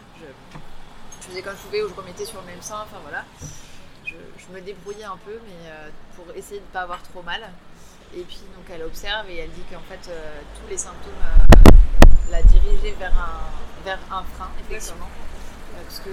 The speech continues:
Speaker 1: ma fille avait la langue qui claquait à chaque fois qu'elle, euh, qu'elle tétait,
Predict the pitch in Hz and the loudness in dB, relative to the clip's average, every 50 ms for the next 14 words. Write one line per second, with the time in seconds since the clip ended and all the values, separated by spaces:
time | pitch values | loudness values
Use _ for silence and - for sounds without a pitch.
0 | - - 170 175 - - 214 196 180 175 185 190 180 175 170 175 180 202 208 - | -18 -16 -18 -18 -18 -16 -16 -16 -16 -16 -16 -16 -16 -16 -16 -16 -16 -16 -16 -16
1 | - 226 - - 208 202 - - 226 226 220 190 - - 196 - - - - - | -16 -16 -14 -14 -14 -12 -12 -14 -14 -14 -16 -16 -16 -18 -20 -20 -20 -20 -20 -20
2 | - - - - - - - - - - - - - 196 175 175 - - - - | -18 -18 -18 -18 -16 -16 -16 -16 -18 -20 -20 -20 -20 -20 -20 -20 -20 -20 -20 -18
3 | - 208 220 226 226 | -18 -18 -16 -16 -14